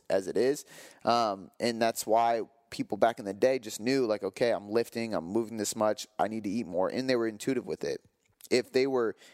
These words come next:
eating six meals a day, and a lot of those old bodybuilders ate the same shit every day. If they're eating six meals a day and they're, they're not seeing the progress, "Okay, well, I'm gonna go from one cup to two cups of rice per day." That gave them an extra two hundred calories a day.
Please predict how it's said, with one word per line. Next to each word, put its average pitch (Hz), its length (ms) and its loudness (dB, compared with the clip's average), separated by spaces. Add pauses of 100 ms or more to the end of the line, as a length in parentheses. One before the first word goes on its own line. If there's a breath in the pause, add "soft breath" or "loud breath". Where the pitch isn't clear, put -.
(160 loud breath)
eating 123 520 0 (540 soft breath)
six - 480 2
meals 127 240 0
a 110 60 0
day, 104 440 4
and 113 120 -2
a - 20 4
lot 156 140 4
of 175 40 -2
those 131 140 0
old 107 240 0
bodybuilders 98 480 2
ate 85 120 -2
the - 60 -10
same 90 180 -4
shit 104 180 2
every 80 160 0
day. 98 300 0 (540 loud breath)
If 117 120 -2
they're 147 120 6
eating 135 220 -4
six - 280 -2
meals 120 180 0
a 107 60 -4
day 120 260 4
and 110 100 -8
they're, 104 260 -4
they're 113 140 2
not 110 180 0
seeing 117 280 -4
the 101 40 0
progress, 117 480 2
"Okay, 113 200 0
well, 110 120 -2
I'm 110 80 -6
gonna 113 100 -4
go 113 140 4
from 101 360 -4 (100)
one 120 300 0
cup - 540 -2
to 113 120 -4
two 123 240 -2
cups - 420 -4 (120)
of 90 140 0
rice 71 360 -2 (300)
per 90 120 0
day." 67 200 0 (360 loud breath)
That 113 180 4
gave 120 180 2
them 117 180 -4
an 92 220 -4
extra 117 280 2
two - 280 0
hundred 113 180 -2
calories 110 380 0
a - 20 -16
day. 117 340 2